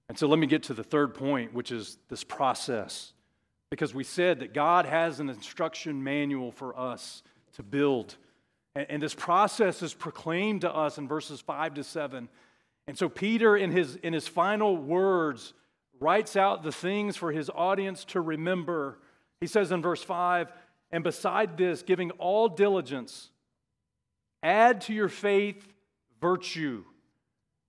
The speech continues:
and to virtue knowledge, and to knowledge temperance, and to temperance patience, and to patience godliness, and to godliness brotherly kindness,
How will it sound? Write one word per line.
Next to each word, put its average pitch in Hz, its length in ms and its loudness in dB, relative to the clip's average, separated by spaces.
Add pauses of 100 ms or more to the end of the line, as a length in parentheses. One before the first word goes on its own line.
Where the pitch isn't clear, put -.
and 185 160 -2
to 175 100 0
virtue 202 540 0
knowledge, 175 800 0 (520)
and 151 100 -10
to 165 80 -4
knowledge 208 480 2
temperance, 190 800 -4 (560)
and 151 100 -10
to - 60 -6
temperance 220 460 0
patience, 208 840 -2 (320)
and 135 80 -10
to 139 80 -10
patience 226 480 -2
godliness, 190 720 0
and 170 100 -10
to 165 80 -6
godliness 226 640 2
brotherly 208 460 0
kindness, 170 720 -4